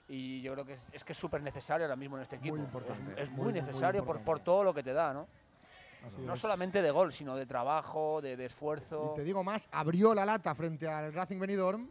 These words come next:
Speaker 2: en el primer minuto, en el segundo, y hoy vuelve a abrir
Speaker 1: Bueno.
Speaker 2: la lata a los veinte minutos frente al Portuarios. Está, la verdad, que de dulce ahora mismo Chimo,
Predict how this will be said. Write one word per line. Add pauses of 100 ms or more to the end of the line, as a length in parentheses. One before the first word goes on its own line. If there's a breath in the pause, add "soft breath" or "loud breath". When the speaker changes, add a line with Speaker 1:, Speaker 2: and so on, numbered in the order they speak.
Speaker 2:
en
el
primer
minuto,
en
el
segundo, (800 loud breath)
y
hoy
vuelve
a
abrir
Speaker 1:
Bueno.
Speaker 2:
la
lata
a
los
veinte
minutos
frente
al
Portuarios.
Está,
la
verdad,
que
de
dulce
ahora
mismo
Chimo,